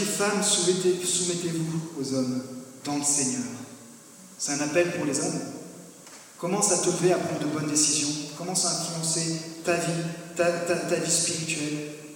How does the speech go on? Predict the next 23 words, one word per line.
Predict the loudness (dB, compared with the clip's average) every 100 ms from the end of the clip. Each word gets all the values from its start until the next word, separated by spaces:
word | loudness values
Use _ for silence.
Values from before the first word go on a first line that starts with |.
| -18 -20 -20 -20 -18 -12
Commence | -4 0 2
à | 4
croire | 6 6
que | 6
l'Éternel | 4 2 2 0 0
est |
ta | 0
force. | -2 -2 0 0 0 -4 -8 -14 -16 -6
Commence | 0 2 6 6
à |
être | 6 4
un | 2 2
leader, | 2 2 2 2
un | 0 0
ambassadeur | 2 4 4 4 2 2 0 -2 -6 -10 -14 -16 -10 -6
et |
un | -2
influenceur. | 0 0 -2 -2 -4 -4 -4 -6
C'était | -6 -6
littéralement | -4 -2 -2 0
le | 0 0
cœur | 0 0 -2
d'Ézéchias. | -2 -2 -4 -2 0 2 0 -4 -8 -14